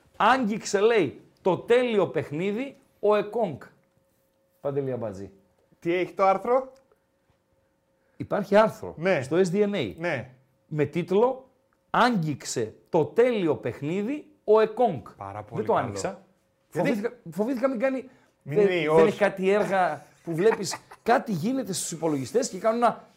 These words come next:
Speaker 1: τσσσσσ και βγαίνουν κάτι
Speaker 2: Οχ,
Speaker 1: καπνοί
Speaker 2: οχ, οχ,
Speaker 1: και
Speaker 2: οχ.
Speaker 1: τελείωσε ο υπολογιστής. Ενώ έχεις βάλει το στικάκι, ας πούμε, να αντιγράψεις το σκληρό δίσκο. Καλά τα λέω, Παντελή Αμπατζή;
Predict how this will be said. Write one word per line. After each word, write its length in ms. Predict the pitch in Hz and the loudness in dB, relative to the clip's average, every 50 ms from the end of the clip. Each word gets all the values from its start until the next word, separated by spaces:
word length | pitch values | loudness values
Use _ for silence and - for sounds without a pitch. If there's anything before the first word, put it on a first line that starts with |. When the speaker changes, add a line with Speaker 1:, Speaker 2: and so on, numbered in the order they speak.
| _ _ | _ _
Speaker 1:
τσσσσσ 1200 | - - - - - - - - - - - - - - - - - - - - - - - - _ - 120 117 117 120 | -10 -8 -6 -4 -4 -4 -4 -6 -6 -6 -8 -8 -8 -8 -8 -10 -10 -10 -12 -12 -12 -14 -16 -18 _ -18 -16 -12 -8 -4
και 80 | - | -4
βγαίνουν 220 | 151 160 226 240 220 | -2 0 0 0 0
κάτι 200 | 247 254 247 - | 0 0 0 0
Speaker 2:
Οχ, 60 | - | 0
Speaker 1:
καπνοί 500 | - 214 170 - - 160 180 240 302 330 - | 0 0 0 0 -2 -4 -2 -2 -4 -4 -8
Speaker 2:
οχ, 80 | - | -14
οχ, 140 | - - - - | -18 -18 -4 0
Speaker 1:
και 80 | 214 | 0
Speaker 2:
οχ. 60 | 214 | 2
Speaker 1:
τελείωσε 420 | - 214 214 254 277 294 233 - 196 | 2 2 0 0 0 -4 -2 0 0
ο 40 | 196 | 0
υπολογιστής. 840 | 170 - 180 165 151 139 131 135 - - 135 113 - - - _ _ _ _ _ _ _ _ - | 0 0 -2 -2 -2 -4 -6 -8 -10 -10 -10 -10 -10 -12 -18 _ _ _ _ _ _ _ _ -8
Ενώ 200 | 165 175 202 240 | -4 -2 -2 0
έχεις 200 | 226 220 220 180 | 0 0 0 2
βάλει 200 | 202 240 240 214 | 2 2 2 0
το 120 | 226 220 | -2 -2
στικάκι, 600 | - - - 190 151 - 208 214 208 - - 196 | -4 -4 -4 -6 -2 2 4 4 4 2 0 -2
ας 120 | 185 - | -2 -2
πούμε, 400 | - 185 202 196 202 185 156 - - - _ _ _ _ | -4 -6 -4 -2 -2 -2 -4 -4 -8 -14 _ _ _ _
να 200 | - 151 170 185 | -8 -2 0 0
αντιγράψεις 1000 | 185 165 156 180 165 156 190 202 202 190 - - - 180 170 127 - - - _ _ _ _ _ _ | 0 2 2 0 2 2 4 4 4 2 0 -4 -8 -6 -6 -8 -8 -12 -16 _ _ _ _ _ _
το 100 | - 185 | -4 -2
σκληρό 480 | - - - - 190 180 185 190 190 175 | -2 -2 -2 0 2 2 4 4 4 4
δίσκο. 380 | 143 170 165 - - - 127 | 2 0 -2 -4 -4 -8 -6
Καλά 220 | - - 143 156 160 | -2 0 2 2 2
τα 100 | 165 170 | 2 2
λέω, 120 | 180 185 | 2 2
Παντελή 260 | 175 185 175 185 190 | 0 0 0 0 0
Αμπατζή; 480 | 196 190 208 214 208 262 208 139 - - | 0 0 0 0 0 0 -2 -2 -2 -6